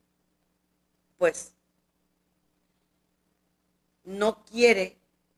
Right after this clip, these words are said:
hacerse cargo de sus acciones. La mejor manera de relacionar tu espiritualidad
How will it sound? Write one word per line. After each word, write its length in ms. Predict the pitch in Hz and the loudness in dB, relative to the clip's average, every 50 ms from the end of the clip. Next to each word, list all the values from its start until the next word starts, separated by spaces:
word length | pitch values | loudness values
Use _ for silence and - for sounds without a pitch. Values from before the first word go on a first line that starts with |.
| _ _ _ _ _ _ _ | _ _ _ _ _ _ _
hacerse 460 | - 170 - - 190 180 - - 190 | -10 -10 -4 -4 -4 -4 -4 -8 -14
cargo 320 | - - 180 180 180 175 180 | -10 -4 -4 -2 -2 -2 -4
de 80 | 175 | -6
sus 120 | 170 - - | -8 -14 -20
acciones. 400 | 156 - - - 165 156 156 - _ _ _ _ _ _ _ _ _ _ _ _ _ _ _ _ _ _ _ _ _ _ _ _ _ _ _ _ _ _ _ _ _ _ _ _ _ _ _ _ _ _ _ _ _ _ _ _ _ _ _ _ _ _ _ _ _ _ _ _ _ _ _ _ _ _ _ _ _ _ _ _ | -20 -20 -20 -20 -20 -20 -20 -20 _ _ _ _ _ _ _ _ _ _ _ _ _ _ _ _ _ _ _ _ _ _ _ _ _ _ _ _ _ _ _ _ _ _ _ _ _ _ _ _ _ _ _ _ _ _ _ _ _ _ _ _ _ _ _ _ _ _ _ _ _ _ _ _ _ _ _ _ _ _ _ _
La 220 | - 208 214 214 | 0 2 4 4
mejor 340 | 214 214 214 - 214 220 208 | 4 2 0 0 0 0 0
manera 560 | 220 240 247 247 254 254 226 208 180 - - _ _ _ _ _ _ _ _ _ _ _ _ _ _ _ _ _ _ _ _ _ _ _ _ _ _ _ _ _ _ _ _ _ _ _ _ _ _ _ | 2 0 0 2 2 2 2 0 0 -4 -10 _ _ _ _ _ _ _ _ _ _ _ _ _ _ _ _ _ _ _ _ _ _ _ _ _ _ _ _ _ _ _ _ _ _ _ _ _ _ _
de 160 | - 180 220 208 | -6 -2 0 0
relacionar 460 | 208 202 196 190 - 185 185 185 - | 0 0 -2 -4 -6 -10 -14 -12 -12
tu 80 | - | -12
espiritualidad 760 | 214 - - 214 196 185 - - 180 170 175 170 170 165 165 | -14 -14 -14 -14 -14 -14 -14 -14 -16 -16 -14 -12 -12 -14 -14